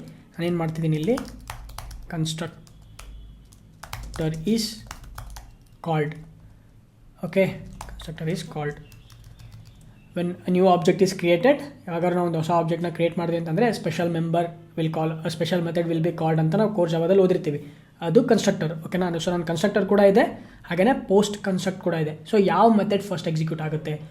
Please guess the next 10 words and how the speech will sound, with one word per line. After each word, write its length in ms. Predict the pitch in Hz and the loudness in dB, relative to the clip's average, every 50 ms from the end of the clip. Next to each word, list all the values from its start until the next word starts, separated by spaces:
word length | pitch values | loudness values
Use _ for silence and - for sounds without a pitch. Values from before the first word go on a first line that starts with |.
| - - - - - 156 170 | -20 -20 -20 -10 -2 0 0
Obviously 360 | 175 180 190 196 196 196 208 | 4 6 6 6 6 6 2
ನಮಗೆ 280 | 196 190 175 170 190 226 | 2 2 2 2 2 0
ಫಸ್ಟು 720 | 226 - - 175 175 - - - 254 285 277 - - - | 0 0 -2 -2 -2 -2 0 0 0 0 -2 -4 -10 -10
ಕನ್‌ಸ್ಟ್ರಕ್ಟರ್ 540 | - 147 156 - 180 160 - 220 247 247 - | -8 -6 -4 -4 -4 -2 0 -2 -2 0 0
ಕಾಲ್ 140 | 190 160 | -2 -2
ಆಗುತ್ತೆ. 260 | 151 147 151 156 156 156 | 0 -2 -4 -6 -8 -8
ಕನ್‌ಸ್ಟ್ರಕ್ಟರ್ 500 | - 151 156 - 190 190 - 202 196 - | -6 -6 -6 -4 -4 -2 -2 -2 -2 0
ಕಾಲ್ 180 | 180 175 170 | 0 0 0
ಆದ 280 | 156 151 170 202 196 - | 2 2 2 0 0 0
ತಕ್ಷಣ 280 | 185 170 - - - | -4 -6 -4 -2 0